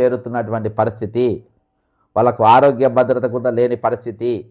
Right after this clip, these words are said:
వాళ్ళకు ఇలా గుండె నొప్పి వచ్చినా, పక్షవాతం వచ్చినా, ఏమో వచ్చినా ఈరోజు ట్రీట్మెంట్ కూడా తీసుకునే వ్యవస్థ లేదు, పరిస్థితి లేదు.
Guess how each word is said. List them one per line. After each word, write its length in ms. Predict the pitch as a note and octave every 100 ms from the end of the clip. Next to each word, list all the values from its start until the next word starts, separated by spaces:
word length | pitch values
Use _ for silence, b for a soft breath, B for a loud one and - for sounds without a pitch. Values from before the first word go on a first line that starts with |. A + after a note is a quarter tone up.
| _ _ _ _ -
వాళ్ళకు 200 | A2 A2+ B2
ఇలా 100 | B2+
గుండె 300 | F2 A2+ C3+
నొప్పి 260 | C#3 -
వచ్చినా, 280 | B2+ - C3+
పక్షవాతం 680 | C#3 A#2+ - C3 C3+ C3 B2+
వచ్చినా, 280 | B2 A#2+ B2
ఏమో 180 | A#2
వచ్చినా 300 | A#2 A#2 C3+
ఈరోజు 240 | B2+ B2 B2
ట్రీట్మెంట్ 380 | B2 B2 A2+ B2+
కూడా 160 | B2+ B2
తీసుకునే 380 | A#2 A#2+ B2 A#2+
వ్యవస్థ 400 | A2+ A#2 A#2 A#2
లేదు, 300 | A2+ A2+ A2
పరిస్థితి 460 | G#2+ G#2+ B2 G#2+
లేదు. 340 | G#2 A2 G2+